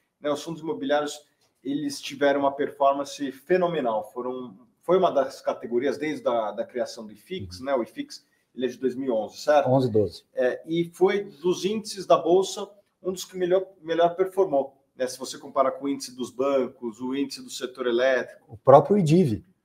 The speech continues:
Speaker 1: O próprio idiv. Foi, foi
Speaker 2: Ah.
Speaker 1: uma performance muito boa. Mas,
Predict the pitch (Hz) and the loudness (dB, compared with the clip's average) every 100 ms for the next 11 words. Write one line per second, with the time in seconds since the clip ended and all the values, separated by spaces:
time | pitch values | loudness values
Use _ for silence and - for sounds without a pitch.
0 | _ - - 143 135 147 160 151 160 156 | _ -20 -2 2 2 2 -4 -2 0 0
1 | - - _ _ - 190 185 - 190 185 | -2 -12 _ _ 0 4 4 2 2 2
2 | 185 185 190 175 - 190 190 180 156 151 | 2 2 4 4 2 -6 -4 -2 0 -2
3 | - _ _ 160 175 185 180 - - | -10 _ _ 0 2 4 0 -4 -12